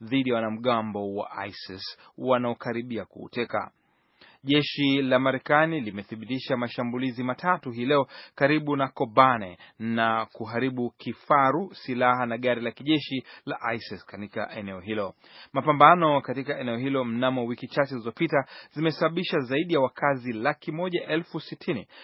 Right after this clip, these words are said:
kukimbia na kuingia Uturuki. Katika nchi jirani ya Iraq, jeshi la Marekani linaeleza kwamba ndege zake zimelenga vituo vitano vya Islamic State,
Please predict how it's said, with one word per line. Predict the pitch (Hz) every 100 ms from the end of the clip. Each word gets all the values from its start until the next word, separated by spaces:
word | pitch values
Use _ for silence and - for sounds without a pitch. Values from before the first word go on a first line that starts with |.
| -
kukimbia | - 143 160 147 147 175 175 165 151 147 -
na | 120 127
kuingia | - 131 123 117 101
Uturuki. | - 101 113 - 98 85 _ _ _ _ _
Katika | 156 165 175 165
nchi | 170 170
jirani | 180 165 170 202
ya | 190
Iraq, | 165 131 101 - 147
jeshi | 131 127 127
la | 113
Marekani | 101 101 151 143 131 117 - - -
linaeleza | 135 135 120 117 127 180 175
kwamba | 143 117 113
ndege | 113 123 127
zake | 117 147 160 165
zimelenga | 123 123 120 123 139 160 151
vituo | 123 120 - 139
vitano | 123 - 147 170 170
vya | 127 -
Islamic | 139 - 151 170 170 -
State, | - 123